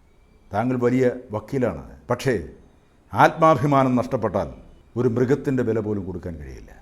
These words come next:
ഞാൻ മൃഗത്തോട് ഉപമിച്ച് മൃഗങ്ങളെ കൊച്ചാക്കി കളഞ്ഞുവെന്ന് ആരും വിചാരിക്കരുത്. അങ്ങനെ ഓരോരോ കാര്യങ്ങളിലും സി പി എം എന്ന് പറയുന്ന പാർട്ടി തകർന്ന് മുച്ചൂടും മുടിഞ്ഞുകൊണ്ടിരിക്കുകയാണ്. അത് മുടിയുന്നതിൽ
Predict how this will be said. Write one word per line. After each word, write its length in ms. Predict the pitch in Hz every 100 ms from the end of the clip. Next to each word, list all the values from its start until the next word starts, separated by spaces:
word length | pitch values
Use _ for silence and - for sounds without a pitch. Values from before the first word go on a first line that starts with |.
| - - 110
ഞാൻ 120 | 104 104
മൃഗത്തോട് 440 | 113 123 - 127 120
ഉപമിച്ച് 400 | 120 127 127 127 - - 92
മൃഗങ്ങളെ 400 | 127 160 175 185 - - -
കൊച്ചാക്കി 380 | 143 139 160 160 135
കളഞ്ഞുവെന്ന് 460 | 131 123 123 113 120 - - 95
ആരും 180 | 104 104
വിചാരിക്കരുത്. 520 | 95 92 82 76 - - - - - 104
അങ്ങനെ 260 | 123 117 123 - - - - - -
ഓരോരോ 520 | 113 151 170 170 175 170 160
കാര്യങ്ങളിലും 500 | 151 151 147 139 135 -
സി 120 | 139 139
പി 80 | 147 143
എം 60 | 135
എന്ന് 120 | 131 120
പറയുന്ന 280 | 120 113 107 107
പാർട്ടി 320 | 110 110 95 71 - - - - - - - - - -
തകർന്ന് 460 | 120 117 131 120 90 - - -
മുച്ചൂടും 440 | 123 - 123 120 113
മുടിഞ്ഞുകൊണ്ടിരിക്കുകയാണ്. 840 | 107 113 117 110 92 80 71 58 - - - -
അത് 100 | 98 107
മുടിയുന്നതിൽ 480 | 104 120 123 113 82